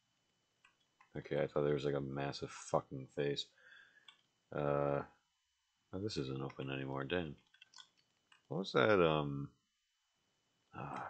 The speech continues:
giant face. Girthy Cowboy dog. That giant black and white face because, uh, Eustace didn't fix the watering hole or some shit.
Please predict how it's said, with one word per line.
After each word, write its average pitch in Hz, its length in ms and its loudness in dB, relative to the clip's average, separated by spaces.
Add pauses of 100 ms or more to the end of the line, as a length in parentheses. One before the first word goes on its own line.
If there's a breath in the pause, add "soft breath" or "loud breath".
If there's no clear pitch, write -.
(140)
giant 71 260 -4
face. - 560 -2 (500 loud breath)
Girthy - 340 -4
Cowboy 69 360 0
dog. 69 440 2 (420)
That 69 100 -10 (120)
giant 71 340 -4
black 71 200 2
and 71 100 -8
white 71 200 -2
face 71 540 0
because, 69 640 -4 (560 loud breath)
uh, 69 460 2 (340)
Eustace 76 480 -2
didn't 73 240 0
fix - 340 -4
the - 60 -4
watering 71 420 2
hole 67 240 -4
or 69 100 -4
some 69 220 -6
shit. 71 320 -6